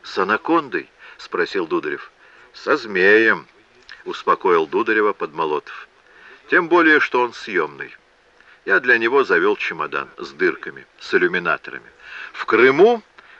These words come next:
он стал зябнуть, кашлял, но привык, и опять гад пустился в развлечения. В Москве ему и вовсе холодно. Небось, суда его и не взял?" "Взял",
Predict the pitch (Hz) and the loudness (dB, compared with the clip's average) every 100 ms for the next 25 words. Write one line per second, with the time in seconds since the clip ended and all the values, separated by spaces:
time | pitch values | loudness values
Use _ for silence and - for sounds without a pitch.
0 | - 107 196 - 135 180 180 - 80 73 | -2 0 0 -4 0 0 0 -2 -2 -2
1 | 73 73 - - _ - 113 95 - 80 | -8 -18 -18 -20 _ 0 2 2 -2 -6
2 | 78 73 220 - 196 185 165 185 - - | -8 0 0 0 0 4 6 4 -2 -16
3 | _ _ _ _ _ 95 104 - 147 220 | _ _ _ _ _ 2 2 2 2 4
4 | 202 127 165 190 - - - - - 160 | 2 0 2 2 0 -12 -12 -10 -4 -4
5 | - 127 120 135 98 90 - 92 90 82 | -2 -4 -2 -2 -4 -10 -6 -4 -4 -8
6 | - _ _ - _ _ _ _ _ - | -18 _ _ -20 _ _ _ _ _ -20
7 | - - - - - - 98 98 - - | -14 -14 -16 -20 -20 -6 -2 0 -2 2
8 | 104 120 110 101 78 90 113 - 135 139 | 4 4 4 2 4 2 0 -4 -4 -2
9 | 135 131 123 127 127 117 - _ _ _ | -2 -4 -4 -4 -4 -6 -20 _ _ _
10 | _ _ - 92 87 101 - - 87 95 | _ _ -6 -2 4 4 2 -2 2 4
11 | 104 92 92 85 80 71 67 76 90 143 | 4 4 4 4 0 -6 -4 0 0 -2
12 | - _ _ _ _ 82 87 123 87 80 | -10 _ _ _ _ -10 4 6 6 2
13 | 110 | -2